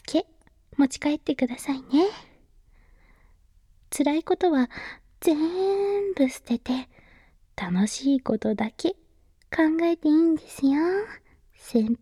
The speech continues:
輩。<laughs> 先輩、司になでなでされて、本当に幸せそう。いいんですよ。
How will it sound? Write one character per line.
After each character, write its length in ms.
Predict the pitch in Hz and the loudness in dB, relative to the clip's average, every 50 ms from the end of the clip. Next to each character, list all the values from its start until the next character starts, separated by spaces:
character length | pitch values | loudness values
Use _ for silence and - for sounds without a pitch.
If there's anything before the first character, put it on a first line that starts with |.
| _ _ | _ _
輩。 460 | - 254 262 277 294 320 339 370 415 453 - _ _ _ _ _ _ _ _ _ _ _ _ _ _ _ _ _ _ _ _ _ _ _ _ _ _ _ _ _ _ _ _ _ _ _ _ _ _ _ _ _ _ _ _ _ _ | -2 0 0 0 0 -2 -2 -2 -4 -6 -10 _ _ _ _ _ _ _ _ _ _ _ _ _ _ _ _ _ _ _ _ _ _ _ _ _ _ _ _ _ _ _ _ _ _ _ _ _ _ _ _ _ _ _ _ _ _
<laughs> 500 | - - - - - - - - 349 392 - - - - - - - - - - - - - _ _ _ _ _ _ _ | -16 -16 -16 -18 -20 -20 -10 -8 -8 -8 -8 -10 -12 -12 -12 -12 -14 -16 -18 -18 -20 -20 -20 _ _ _ _ _ _ _
先 320 | - - 240 226 226 240 - _ | -4 -2 0 0 0 -2 -4 _
輩、 340 | - 247 247 254 254 247 262 - - _ _ _ _ _ _ _ _ _ _ _ _ | -4 -4 -4 -4 -6 -8 -10 -12 -18 _ _ _ _ _ _ _ _ _ _ _ _
司 420 | - - - - 233 233 - 240 | -16 -10 -2 -2 -2 0 2 4
に 160 | 226 220 226 220 | 4 6 6 6
な 160 | 220 226 254 | 6 6 4
で 140 | 302 320 320 | 4 4 2
な 100 | 294 269 | 0 2
で 140 | 262 262 | 2 0
さ 160 | 254 - 254 233 | 0 0 0 0
れ 100 | 247 240 | 0 -2
て、 320 | - - 247 247 247 247 - - - - - - - - _ _ _ | 0 0 2 2 2 -2 -6 -14 -20 -20 -20 -20 -20 -20 _ _ _
本 300 | - 196 180 175 190 - - _ | 0 2 2 2 0 -2 -4 _
当 80 | - 254 | 0 2
に 180 | 254 277 294 | 4 4 2
幸 220 | - - - 311 302 311 320 339 349 | 0 -2 -4 -4 -2 -2 -2 -4 -6
せ 200 | - - - - | -8 -10 -16 -16
そ 220 | - - - 349 359 | -10 -2 -2 -2 -2
う。 200 | 392 392 381 - - - _ _ _ _ _ _ _ _ _ _ _ _ _ _ _ _ _ _ _ _ _ _ _ _ _ _ _ _ _ _ _ _ _ _ _ _ _ _ _ _ _ _ _ _ _ _ _ _ _ _ _ _ _ _ _ _ _ _ _ _ - - - _ _ _ _ _ _ - | -2 -6 -14 -18 -20 -20 _ _ _ _ _ _ _ _ _ _ _ _ _ _ _ _ _ _ _ _ _ _ _ _ _ _ _ _ _ _ _ _ _ _ _ _ _ _ _ _ _ _ _ _ _ _ _ _ _ _ _ _ _ _ _ _ _ _ _ _ -20 -20 -20 _ _ _ _ _ _ 2
い 100 | 254 247 | 4 4
い 20 | |
ん 260 | 226 220 214 196 190 | 4 4 2 0 0
で 140 | 190 - 202 | -2 -6 -8
す 180 | - - - 208 | -10 -8 -8 -6
よ。 300 | 202 226 277 370 - | -2 -2 -2 -2 -4